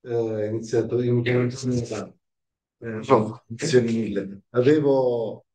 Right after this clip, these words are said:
eh, già pubblicato il libro di Owens, che è stata una rivelazione anche per me, perché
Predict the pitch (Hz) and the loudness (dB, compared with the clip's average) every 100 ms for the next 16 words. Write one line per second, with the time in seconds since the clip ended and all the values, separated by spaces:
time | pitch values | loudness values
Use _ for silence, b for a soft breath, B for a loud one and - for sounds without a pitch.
0 | _ 117 113 113 120 156 147 127 131 113 | _ -2 0 0 2 0 0 -2 0 -2
1 | 113 110 110 113 113 120 156 160 113 110 | -2 -2 0 0 2 2 0 -4 -2 -2
2 | 104 - 110 - 101 98 95 98 95 131 | -2 -6 -6 -4 -2 -2 -2 -2 0 4
3 | 113 95 92 101 92 90 98 87 90 | 4 0 -10 -10 -6 -4 -4 -2 -6